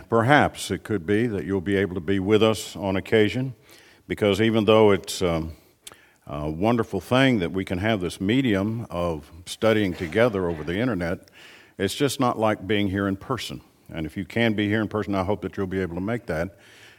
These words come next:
and listen to this beautiful singing and participate in that and, and pray along with the prayer leader and follow along in the Scripture. We're always very grateful that we have the privilege of doing that. This morning, you and I studied a lesson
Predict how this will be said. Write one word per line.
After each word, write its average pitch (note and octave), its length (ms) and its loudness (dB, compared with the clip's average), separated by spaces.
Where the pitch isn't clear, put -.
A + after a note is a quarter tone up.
and F2 160 -2
listen A#2 260 2
to G2+ 80 0
this F#2+ 220 -2
beautiful G#2 360 -2
singing A2+ 460 0
and F2 160 -2
participate A2 720 -2
in G2+ 140 0
that G2 260 2
and, D2+ 160 -10
and E2 400 -4
pray A#2 360 6
along G#2+ 340 4
with F#2+ 100 -2
the F#2 80 -4
prayer G#2 320 0
leader G2 440 0
and E2 220 -10
follow G#2 320 0
along F#2+ 280 0
in F2 100 -2
the F2+ 80 -4
Scripture. - 500 -10
We're D#2+ 160 -8
always F2+ 300 0
very F2+ 240 -4
grateful F#2 640 0
that E2+ 120 -2
we F#2+ 160 2
have F#2+ 240 2
the E2 60 -8
privilege F#2 460 0
of E2 100 -4
doing G#2+ 260 0
that. D#2+ 260 -4
This A#2 220 -4
morning, C3 320 8
you A2+ 120 8
and G#2+ 80 6
I G#2 360 6
studied G#2+ 460 4
a F2+ 40 4
lesson F#2+ 540 2